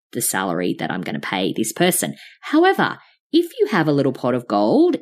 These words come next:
in your office and you can afford it, there is a benefit to using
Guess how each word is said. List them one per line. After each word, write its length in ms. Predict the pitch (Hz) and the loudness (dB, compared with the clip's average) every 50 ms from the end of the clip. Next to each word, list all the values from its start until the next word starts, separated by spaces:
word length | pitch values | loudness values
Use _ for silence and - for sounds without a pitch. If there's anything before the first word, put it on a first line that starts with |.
| - | -4
in 400 | 127 127 123 123 120 123 123 - - | -6 -4 -2 -2 -2 -2 -4 -4 -6
your 340 | - 127 123 120 117 107 - - | -4 -2 0 0 0 0 -2 -4
office 480 | 107 - - 240 311 339 - - - - - - - - - - _ | -10 -6 0 2 2 2 2 0 -2 -4 -6 -14 -18 -18 -20 -10 _
and 460 | - 151 151 151 151 156 156 147 - | 0 0 2 2 2 2 0 0 2
you 120 | - 156 156 | 0 0 0
can 200 | - 185 180 185 | 0 -2 -2 -2
afford 480 | 190 - - - 147 123 120 123 127 | -2 -4 -4 -2 0 2 2 2 2
it, 300 | 180 277 311 - - - - - - - - - _ | 2 2 0 0 -4 -10 -12 -14 -20 -20 -20 -18 _
there 460 | - 143 175 175 170 175 175 165 170 - | -4 0 0 2 4 2 2 0 0 2
is 380 | 180 180 196 220 240 226 - - - _ _ _ _ _ _ _ _ | 2 4 4 4 4 2 0 -2 -4 _ _ _ _ _ _ _ _
a 80 | 151 | -4
benefit 540 | 143 139 127 123 120 - - 127 - - - | -4 -2 -2 -2 -4 -4 -4 -4 -4 -4 -4
to 120 | - - 123 | -4 -2 0
using 720 | 117 117 117 120 123 113 117 120 120 120 117 117 117 110 | 2 2 2 2 2 2 0 0 0 2 2 0 0 -2